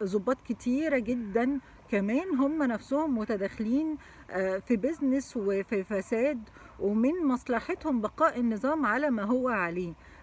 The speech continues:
فالضابط اللي ممكن يعصى الأوامر هو الضابط اللي فعلًا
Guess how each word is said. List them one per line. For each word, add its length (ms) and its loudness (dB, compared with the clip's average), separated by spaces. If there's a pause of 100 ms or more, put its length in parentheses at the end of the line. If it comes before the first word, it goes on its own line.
فالضابط 1000 0
اللي 140 0
ممكن 440 0
يعصى 480 -2
الأوامر 600 0
هو 200 -2
الضابط 520 -2
اللي 180 -2
فعلًا 420 0